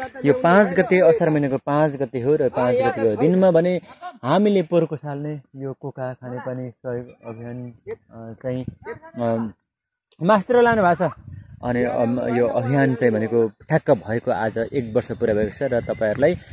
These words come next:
चाहिँ हाम्रो मेयर हर्क साम्बाङले चाहिँ कोकाको पानी झरेको ठाउँमा हामीले स्नान गरेर त्यहाँबाट हामी,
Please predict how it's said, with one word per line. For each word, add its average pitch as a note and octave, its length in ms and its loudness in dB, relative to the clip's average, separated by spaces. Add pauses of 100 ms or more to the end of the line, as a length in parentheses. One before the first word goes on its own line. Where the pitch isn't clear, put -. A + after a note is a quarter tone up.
(260)
चाहिँ B2+ 200 -2
हाम्रो A2+ 260 -4
मेयर A2+ 360 0
हर्क A2 460 -8
साम्बाङले A2 480 -4
चाहिँ A2 200 -6
कोकाको A2 460 -4
पानी A2+ 340 -2
झरेको A2+ 380 0
ठाउँमा B2 680 -2 (120)
हामीले A2+ 320 -2
स्नान C3 320 -2
गरेर B2 380 2
त्यहाँबाट C3 380 2
हामी, A#2 340 0